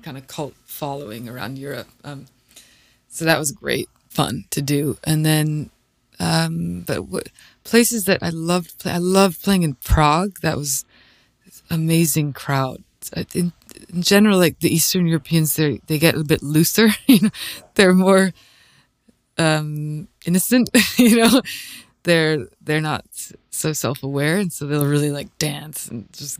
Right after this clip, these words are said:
get into it, and, um, and they like, they like this electronic sound. And yeah, so we opened for Alt J in Prague, and that was an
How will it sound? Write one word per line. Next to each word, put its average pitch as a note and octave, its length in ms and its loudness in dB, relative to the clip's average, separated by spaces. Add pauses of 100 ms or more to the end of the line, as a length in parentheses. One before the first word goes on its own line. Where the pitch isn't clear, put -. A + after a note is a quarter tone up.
(100)
get D3+ 220 -4
into D3 340 -10
it, A2+ 240 -4
and, A2 240 -8 (640)
um, A2+ 440 -8 (680)
and C#3+ 260 -8
they D3 100 -4
like, C#3+ 520 -10 (100)
they D#3 120 -8
like C#3+ 320 -12
this - 380 -6 (300)
electronic D3 680 -10 (260)
sound. D3 680 -6
And C#3+ 260 -10 (760)
yeah, F#3+ 240 2
so - 180 0
we - 80 2
opened F3+ 260 2
for - 180 -4
Alt D#3 240 2
J C#3+ 280 -2
in C#3 120 -8
Prague, C#3+ 360 -4
and C3+ 100 -8
that C#3 120 -10
was C#3 160 -8
an - 120 -10